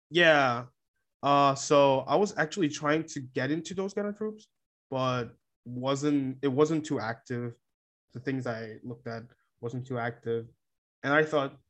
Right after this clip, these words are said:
yeah, why, why not me making it? Because other Korean students and other German students that I met from, um, my lecture, they kinda wanted it because they both have a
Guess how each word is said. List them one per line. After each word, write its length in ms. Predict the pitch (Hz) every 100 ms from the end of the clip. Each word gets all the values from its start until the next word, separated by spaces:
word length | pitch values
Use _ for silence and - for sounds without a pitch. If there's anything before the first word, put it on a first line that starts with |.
| _ _ _ _ _ _ -
yeah, 220 | 135 117 - _ _ 135
why, 160 | 147
why 300 | 147 127 139
not 400 | 135 131 127 127
me 640 | 117 120 117 110 127 139 127
making 380 | 113 110 110
it? 140 | 104 -
Because 420 | 107 - 104 120 _ _ _ -
other 300 | 139 147 127
Korean 260 | 127 117
students 440 | 120 120 117 110 113
and 200 | 107 104 113
other 220 | 117 113
German 300 | 127 135 131
students 360 | 131 123 123 120
that 100 | 117
I 120 | 113
met 220 | 113 110
from, 440 | - 110 110 107 107 _ _ _ _ _ 107
um, 360 | 104 101 98 - _ _ _
my 100 | 120
lecture, 520 | 110 123 - 160 196 _ _ -
they 80 | 139
kinda 240 | 165 208
wanted 400 | 120 120 151 127
it 180 | 107 107 -
because 460 | 117 117 107 107 _ _ _ _ _
they 120 | 131 127
both 380 | 131 143 143 -
have 440 | 131 123 117 117 _ _ _ _ -
a 340 | 123 120 117